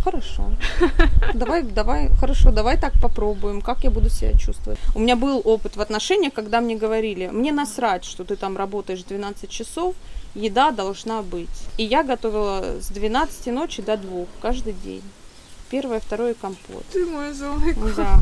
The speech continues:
Speaker 1: у меня был этот опыт. Сейчас у меня никто, еды нет, ну,
Speaker 2: И не
Speaker 1: как бы
Speaker 2: будет.
Speaker 1: есть пицца замороженная в холодильнике. Самое важное делать, как бы, потому что ты хочешь, а не потому что
Speaker 2: У вас какой-то просто этот коммунизм.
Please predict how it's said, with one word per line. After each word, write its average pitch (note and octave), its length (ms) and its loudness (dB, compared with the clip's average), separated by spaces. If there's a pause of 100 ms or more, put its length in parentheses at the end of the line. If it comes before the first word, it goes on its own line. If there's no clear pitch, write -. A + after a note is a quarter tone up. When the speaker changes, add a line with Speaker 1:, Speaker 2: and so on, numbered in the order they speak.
Speaker 1:
у A3+ 60 8
меня D#4+ 180 6
был - 220 10
этот - 240 12
опыт. - 260 12
Сейчас - 500 12
у C#4+ 40 4
меня C4 200 4
никто, B3+ 420 4
еды - 400 12
нет, E4+ 260 8 (800)
ну, D#4 120 2
Speaker 2:
И F#4 40 2
не - 0 -
Speaker 1:
как F#4 120 6
бы C4+ 80 6
Speaker 2:
будет. B3+ 140 2
Speaker 1:
есть F#4+ 280 6
пицца - 340 4
замороженная A3 600 6
в - 60 4
холодильнике. - 720 0
Самое D#4 380 4
важное C4 440 0
делать, D4 440 -2
как B3 120 -4
бы, A#3 220 0
потому B3+ 280 2
что - 160 2
ты B3+ 140 2
хочешь, A3 480 -2
а G#3 80 -8
не G#3 120 -6
потому A3 460 -6
что A#3 680 -2 (140)
Speaker 2:
У A#3+ 80 -6
вас C4 200 -4
какой-то C#4 400 -4
просто B3+ 380 -4
этот A#3 220 -16
коммунизм. C#4 840 -6